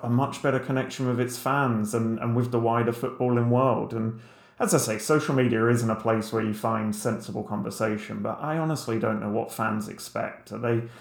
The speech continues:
they expecting us to go out and win the league first season back in the, back in the Premier League, to go out, spend two hundred million on the best players in the world? This is,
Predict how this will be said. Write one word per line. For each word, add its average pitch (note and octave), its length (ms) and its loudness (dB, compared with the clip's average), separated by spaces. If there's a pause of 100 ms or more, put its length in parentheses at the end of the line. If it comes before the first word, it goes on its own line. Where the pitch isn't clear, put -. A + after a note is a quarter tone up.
(320)
they C#3+ 100 2
expecting C3 440 -2
us D3+ 100 0
to C3+ 80 -2
go C3 100 6
out C#3+ 140 4
and A#2+ 80 4
win A#2+ 160 4
the B2 80 4
league A#2 340 2
first A#2 320 0
season A#2 300 0
back A2+ 240 -2
in A#2+ 100 0
the, A#2+ 400 2
back B2+ 220 -4
in C3+ 80 0
the B2+ 40 0
Premier C3+ 360 4
League, C#3 380 4
to A#2 100 -4
go A2+ 160 -2
out, C3 260 4
spend B2+ 380 2
two B2+ 120 -2
hundred A#2+ 300 2
million B2+ 340 6
on B2 120 4
the A#2 80 4
best A#2+ 220 2
players B2+ 260 4
in A#2+ 100 4
the A#2 60 4
world? C3 340 6
This C#3+ 180 -4
is, D3 240 0